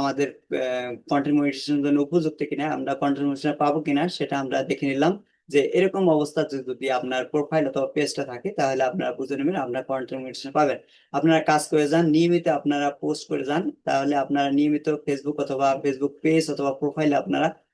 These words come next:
কি করেন, অ্যাক্টিভ থাকেন, তাহলে আপনারা কন্টেন্ট মনিটাইজেশন পেয়ে যাবেন।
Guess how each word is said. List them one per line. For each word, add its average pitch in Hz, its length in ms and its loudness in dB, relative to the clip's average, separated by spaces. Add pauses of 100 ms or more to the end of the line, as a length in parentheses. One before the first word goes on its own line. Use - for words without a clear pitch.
(100)
কি 170 120 -2
করেন, 151 220 4
অ্যাক্টিভ 147 240 -4 (100)
থাকেন, 180 180 -4 (100)
তাহলে 147 300 2
আপনারা 131 260 -4
কন্টেন্ট 131 300 -4
মনিটাইজেশন 131 380 -4 (380)
পেয়ে 175 220 6
যাবেন। 123 180 0